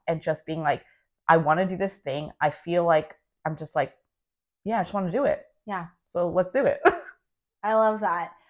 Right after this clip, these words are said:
Speaker 2: Uh, thank you so much, Bookie. We'll wrap it up here, but it's always lovely to catch up with you.
Speaker 1: Yeah.
Speaker 2: Before we go,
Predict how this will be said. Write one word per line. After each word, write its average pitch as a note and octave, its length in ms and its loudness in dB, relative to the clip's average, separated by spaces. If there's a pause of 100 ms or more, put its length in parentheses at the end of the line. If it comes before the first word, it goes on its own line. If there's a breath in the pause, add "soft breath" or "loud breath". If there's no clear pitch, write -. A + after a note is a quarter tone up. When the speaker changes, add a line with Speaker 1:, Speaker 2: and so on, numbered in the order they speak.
(200)
Speaker 2:
Uh, A#3+ 280 10
thank C#4+ 220 -2
you C#4+ 80 -2
so C#4+ 240 2
much, C#4 220 -4
Bookie. C#4 260 -2
We'll C4 160 4
wrap C#4+ 240 -2
it C#4 60 -2
up C4 180 -4
here, B3 240 0
but A3+ 120 2
it's G#3 100 -6
always C#4+ 360 6
lovely D#4+ 340 6
to E4 100 -4
catch D#4 320 -4
up B3+ 200 0
with B3 160 -8
you. A#3 400 4
Speaker 1:
Yeah. A3+ 400 -8
Speaker 2:
Before C4 400 4
we D4+ 120 4
go, A#3 500 8